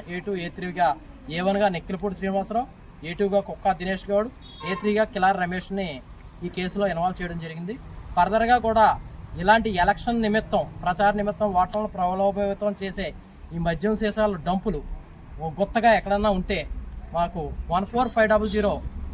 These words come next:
నెంబర్, తిరువూరు నెంబర్కి కానీ, గవర్నమెంట్ నెంబర్కి కానీ, అలాగే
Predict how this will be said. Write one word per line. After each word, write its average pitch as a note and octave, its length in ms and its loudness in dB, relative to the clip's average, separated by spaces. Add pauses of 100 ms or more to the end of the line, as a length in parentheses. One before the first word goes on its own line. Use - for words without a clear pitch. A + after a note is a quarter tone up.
(160)
నెంబర్, F#3 280 2
తిరువూరు G3 420 0 (180)
నెంబర్కి F3+ 280 0
కానీ, G3 240 0 (360)
గవర్నమెంట్ F#3+ 320 0
నెంబర్కి F#3+ 280 -4
కానీ, G3 220 -4 (460)
అలాగే G3+ 440 4